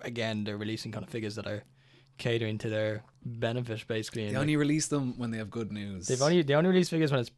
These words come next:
Speaker 1: like, positive effects on them. Um, what was the stipulation again? That you only had to watch two minutes?
Speaker 2: So they count a view as watching two minutes, yeah. And this is based off the f-,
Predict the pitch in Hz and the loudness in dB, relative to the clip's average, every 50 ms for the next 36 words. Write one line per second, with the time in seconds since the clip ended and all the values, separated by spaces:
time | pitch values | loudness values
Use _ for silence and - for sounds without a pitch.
0 | _ - - - 117 107 - - 120 123 120 120 123 120 120 117 117 107 117 - | _ -6 -4 -2 -2 -2 -2 -2 0 0 0 0 -2 -2 -2 -2 -2 -4 -6 -6
1 | - 110 107 110 - - 113 110 107 107 104 101 104 104 98 101 104 104 98 101 | -4 -2 -2 -2 -4 -6 -6 -4 -4 -4 -4 -4 -6 -6 -4 -4 -4 -4 -4 -4
2 | 104 110 110 - 135 135 147 156 151 147 139 - - 160 151 156 147 151 135 - | -4 -6 -4 -2 0 2 2 2 0 -2 -2 -2 -2 -2 0 0 0 0 -2 -2
3 | - 143 135 139 139 135 123 117 - 143 190 - 147 135 127 117 113 113 117 110 | -2 -2 0 0 0 0 0 0 0 0 0 2 2 0 -2 -2 -4 -4 -4 -4
4 | - - - - - 139 135 131 127 120 110 - - - - - - - - - | -4 -6 -8 -8 -6 -4 -2 0 0 0 -2 -4 -6 -10 -16 -16 -16 -16 -10 -4
5 | - - 147 143 139 156 165 - 185 185 180 147 156 139 120 123 135 139 135 135 | 2 4 6 8 8 8 8 8 8 8 8 8 6 6 8 10 10 10 12 10
6 | 135 131 131 - - 113 113 117 113 107 117 110 - - - 104 101 - - 117 | 10 10 8 6 4 2 2 2 2 2 2 2 0 0 -4 -4 -4 -2 0 0
7 | 113 107 101 92 90 - - - - 107 101 98 92 87 - - 98 107 104 101 | 0 0 -2 -4 -6 -8 -10 -10 -8 -8 -6 -6 -6 -8 -8 -10 -10 -10 -6 -4
8 | 113 117 - - 117 104 101 113 107 104 104 101 - - - 104 104 101 98 92 | -2 -2 -2 -2 -4 -4 -2 0 2 2 2 0 -2 -2 -2 0 0 0 0 -2
9 | - - - - - - - - - - | -4 -10 -14 -14 -14 -16 -16 -18 -18 -14